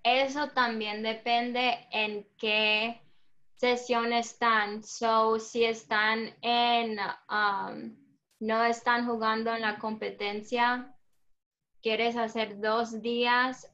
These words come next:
de miembros inferiores. So, si estás haciendo pliometrías ese día, yo recomiendo que pones sentadillas también con la pliometría. So, esto,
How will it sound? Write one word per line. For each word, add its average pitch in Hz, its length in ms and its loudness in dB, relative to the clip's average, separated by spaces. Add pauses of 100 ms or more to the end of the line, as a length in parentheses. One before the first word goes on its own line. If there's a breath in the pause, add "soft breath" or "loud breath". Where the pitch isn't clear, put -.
de 214 440 0
miembros 220 720 -2
inferiores. 214 1120 -4
So, 233 640 2
si - 140 -10
estás 220 320 0
haciendo 233 480 -4
pliometrías 214 840 -2
ese 226 380 -2
día, 240 400 2 (100)
yo 214 220 0
recomiendo 220 880 -4 (100)
que 226 460 0 (480 soft breath)
pones 226 500 0
sentadillas 226 1120 0 (100)
también 214 760 -2 (240)
con 233 340 4
la 214 260 0
pliometría. 208 840 0
So, 214 440 -2
esto, - 360 -6